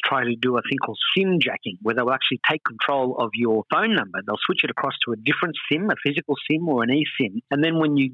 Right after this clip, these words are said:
get some of these S M S requests, they get it instead of you, and your phone says, "No service." So what people are now transitioning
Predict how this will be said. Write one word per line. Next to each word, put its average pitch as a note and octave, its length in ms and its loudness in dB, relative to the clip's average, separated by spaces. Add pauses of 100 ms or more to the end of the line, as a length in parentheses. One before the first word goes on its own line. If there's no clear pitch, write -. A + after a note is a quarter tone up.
(140)
get F3+ 200 2
some C#3+ 100 2
of A#2 120 0
these A2+ 180 2 (140)
S B2 80 0 (100)
M A#2+ 80 0
S A#2+ 160 0
requests, - 340 -2
they D3+ 160 2
get B2 200 -2
it - 120 -10
instead - 260 -4
of G#2 100 -2
you, D#3+ 280 4
and A2 120 0
your B2 180 2
phone A2 220 0 (100)
says, A2 120 0 (180)
"No A#2 100 0 (180)
service." D3 300 0 (180)
So D#3+ 180 4
what G3 300 0 (260)
people G3 400 2 (120)
are B2+ 320 2
now C#3 320 2 (220)
transitioning B2+ 600 0